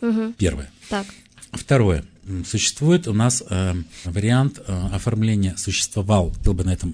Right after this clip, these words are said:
Speaker 2: э,
Speaker 1: <laughs>
Speaker 2: акцентировать, существовал вариант оформления у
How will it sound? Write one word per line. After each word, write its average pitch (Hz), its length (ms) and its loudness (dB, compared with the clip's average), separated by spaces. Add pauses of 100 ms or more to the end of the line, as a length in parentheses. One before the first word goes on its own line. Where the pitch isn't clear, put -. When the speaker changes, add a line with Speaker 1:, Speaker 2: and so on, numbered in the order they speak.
Speaker 2:
э, 240 40 -2
Speaker 1:
<laughs> 92 600 0
Speaker 2:
акцентировать, 87 680 -2 (360)
существовал 110 540 -2
вариант 107 340 0
оформления 101 800 2
у 101 420 0